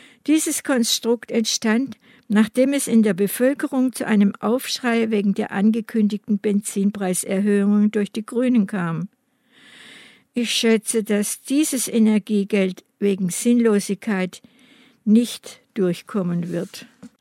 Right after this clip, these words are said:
Das waren Auszüge aus den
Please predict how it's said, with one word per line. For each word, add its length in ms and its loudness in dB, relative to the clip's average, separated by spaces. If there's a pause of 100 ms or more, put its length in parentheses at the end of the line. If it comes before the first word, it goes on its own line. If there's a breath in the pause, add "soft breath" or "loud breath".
(540 loud breath)
Das 640 2 (120)
waren 520 0
Auszüge 920 4
aus 300 2
den 260 0